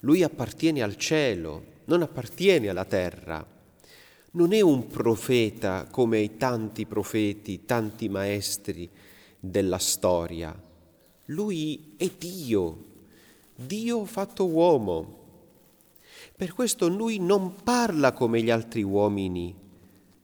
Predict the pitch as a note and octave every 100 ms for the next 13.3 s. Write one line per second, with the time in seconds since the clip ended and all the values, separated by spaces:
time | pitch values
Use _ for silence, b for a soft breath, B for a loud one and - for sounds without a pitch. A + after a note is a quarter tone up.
0 | _ _ C#3+ - E3 D#3+ C#3+ B2 - -
1 | - - - - - E3 - - D#3 -
2 | A#2+ A#2+ - D#3+ G#2+ F#2+ F2+ D#2+ - B
3 | B B B - D#3+ B3 A#3 G3 - -
4 | G#3+ G3+ - F#3 E3+ - G#3+ G3 E3 A#3
5 | A#3+ D3+ A#2 A2+ B2+ A#2 - A2 G#2 A#2
6 | G#2 G2 - G2 - - - A#3+ G3+ D3
7 | D3 G#3+ G#3 E3+ D3 B2 C#3 - G#3+ F3+
8 | D3+ C3+ - B B B B B _ C#3
9 | D#3+ - A#3+ G#3+ A#2 F#2+ E2+ - - -
10 | - b b b b _ E3 F#3 F3+ E3+
11 | E3+ D#3+ D3+ D#3 - - - - E3 F3+
12 | F3 F3 E3+ - E3+ E3+ D#3+ E3 E3 G3+
13 | G3 G3 F#3+